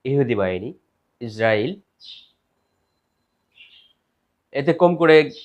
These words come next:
এই গাজায় উপত্যকায় পঞ্চাশ বাউন্ন হাজার মানুষকে তারা হত্যা করেছে। সেখানে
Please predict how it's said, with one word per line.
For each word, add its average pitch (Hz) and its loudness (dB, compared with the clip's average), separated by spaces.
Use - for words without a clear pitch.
এই 127 0
গাজায় 123 4
উপত্যকায় 117 -4
পঞ্চাশ 120 -2
বাউন্ন 117 4
হাজার 120 0
মানুষকে 110 -4
তারা 101 -2
হত্যা 131 -4
করেছে। 80 -12
সেখানে 147 -2